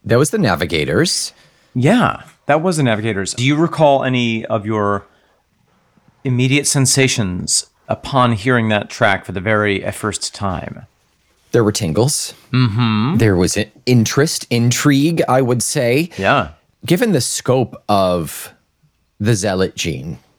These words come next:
Speaker 2: Yeah.
Speaker 1: the theme, the sound, what it sounded like instrumentally, and just overall how it was kind of a softer sound. And it was a bit,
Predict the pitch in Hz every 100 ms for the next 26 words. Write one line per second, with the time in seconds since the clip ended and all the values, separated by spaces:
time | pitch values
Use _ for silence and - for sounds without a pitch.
0 | _ _ _ 110 101 82 - _ - 104
1 | - 123 107 95 92 90 - _ _ 98
2 | 101 - 95 90 82 85 85 - - _
3 | _ - 98 107 98 - - 95 95 92
4 | 90 92 82 - - _ - 131 - 143
5 | 117 107 113 110 104 101 110 104 101 95
6 | - - - - - 120 - 117 107 104
7 | 98 95 90 101 95 82 104 92 - 113
8 | 95 85 - 95 82 - 82 - 95 80
9 | 73 76 76 - - - - _ _ 117
10 | 110 95 104 101 98 95 - 117 95 -
11 | 101 87 -